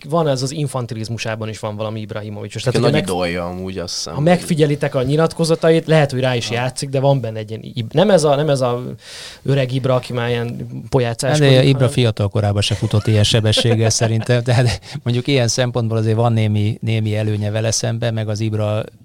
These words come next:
Speaker 3: Ibra egy ösztönös zseni szerintem, tehát az valami elképesztő. Én nagyon nagy tisztelője vagyok a Palinak, tehát olyan, olyan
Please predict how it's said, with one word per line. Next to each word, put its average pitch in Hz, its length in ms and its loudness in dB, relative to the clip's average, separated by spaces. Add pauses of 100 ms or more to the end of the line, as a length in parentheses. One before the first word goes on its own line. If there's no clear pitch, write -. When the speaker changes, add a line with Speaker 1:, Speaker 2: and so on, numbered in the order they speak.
(240)
Speaker 3:
Ibra 123 200 2
egy 113 140 2
ösztönös 104 680 0
zseni 101 640 -2
szerintem, 98 540 -4
tehát 98 220 -4
az 95 140 -4
valami 98 380 -2
elképesztő. 98 840 -4 (560)
Én 120 120 2
nagyon 107 220 4
nagy 101 160 2
tisztelője 101 520 0
vagyok 101 300 -2
a 107 40 0
Palinak, 104 480 -2
tehát - 160 -6
olyan, 104 320 0
olyan 101 460 -2